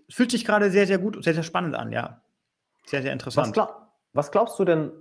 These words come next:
Speaker 2: brauchen Leute, um diesen Switch zu machen? Weil das hören jetzt viele, aber es kommt halt mehr, es kommt halt im Kopf, aber nicht im Herzen an.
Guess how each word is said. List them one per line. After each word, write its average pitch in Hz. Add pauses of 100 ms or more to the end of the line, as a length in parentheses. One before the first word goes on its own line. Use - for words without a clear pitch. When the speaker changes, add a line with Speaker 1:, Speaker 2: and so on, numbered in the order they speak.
(440)
Speaker 2:
brauchen 131
Leute, 120
um 113
diesen 117
Switch -
zu 110
machen? 104 (720)
Weil 104
das 107
hören 170
jetzt 240
viele, 269 (260)
aber 131
es 143
kommt 151
halt 135
mehr, 120
es 113
kommt 143
halt 131
im 113
Kopf, -
aber 127
nicht 120
im 113
Herzen 104
an. -